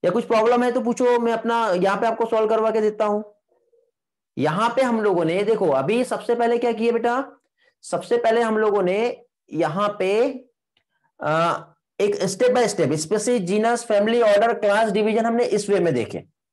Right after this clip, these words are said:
इसके बाद हम लोग क्या कर रहे हैं? कंपैरिजन कर रहे हैं।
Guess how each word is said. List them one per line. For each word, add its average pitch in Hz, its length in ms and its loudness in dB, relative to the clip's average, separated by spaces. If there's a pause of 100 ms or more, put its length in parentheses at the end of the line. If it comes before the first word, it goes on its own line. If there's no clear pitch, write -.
(360)
इसके 180 300 0
बाद 254 100 4
हम 247 120 2
लोग 254 140 0
क्या 262 100 2
कर 247 140 2
रहे 233 140 2
हैं? 262 100 -2
कंपैरिजन 226 720 0
कर 170 160 0
रहे 107 140 -2
हैं। - 200 -12